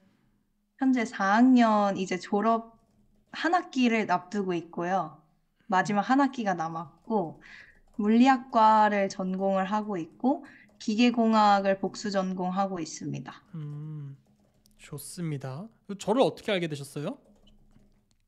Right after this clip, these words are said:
Speaker 1: 어, 제가 미국 박사를 최종으로 준비를 하고 있는데 찾아보면서 알게 되었습니다.
Speaker 2: 아, 이게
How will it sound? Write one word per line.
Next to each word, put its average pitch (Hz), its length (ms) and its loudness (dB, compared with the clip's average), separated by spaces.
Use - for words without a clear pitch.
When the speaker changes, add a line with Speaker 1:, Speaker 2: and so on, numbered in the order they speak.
Speaker 1:
어, 208 280 0
제가 196 260 0
미국 220 460 0
박사를 226 1080 2
최종으로 247 540 2
준비를 196 540 0
하고 240 200 2
있는데 190 600 -2
찾아보면서 233 720 2
알게 170 320 0
되었습니다. - 640 -10
Speaker 2:
아, 160 440 2
이게 170 400 0